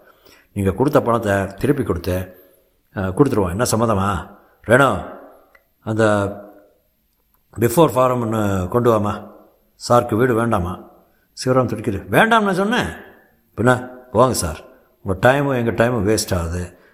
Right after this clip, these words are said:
நான் இந்த கம்பெனியில எம்ப்ளாயி. நீங்க மிஸ்டர் செல்வாவை கேட்க வேண்டிய கேள்வியெல்லாம் என்ன கேட்குறீங்க?"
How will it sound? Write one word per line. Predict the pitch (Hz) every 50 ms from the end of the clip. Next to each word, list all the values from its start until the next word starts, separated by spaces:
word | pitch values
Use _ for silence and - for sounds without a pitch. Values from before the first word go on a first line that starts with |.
| _ _ -
நான் | 95 98 95
இந்த | 92 90 - 123
கம்பெனியில | 139 139 147 143 135 131 123 110
எம்ப்ளாயி. | 110 104 110 104 85 78 76 - - - - - _ _ _ _ _ _
நீங்க | - 101 110 110 110 107 104 104 101 98 95 92 90 87 - - - - _ _ _ _ _ _ _ _ _ _ _
மிஸ்டர் | - 113 101 - 107 95 - 143 147
செல்வாவை | 160 170 151 131 113
கேட்க | 104 107 117 113 110 117
வேண்டிய | 113 104 95 92
கேள்வியெல்லாம் | - 117 110 107 98 92 92 110 113 95
என்ன | 90 107 120
கேட்குறீங்க?" | 104 95 98 87 80 76 76 80 98 - -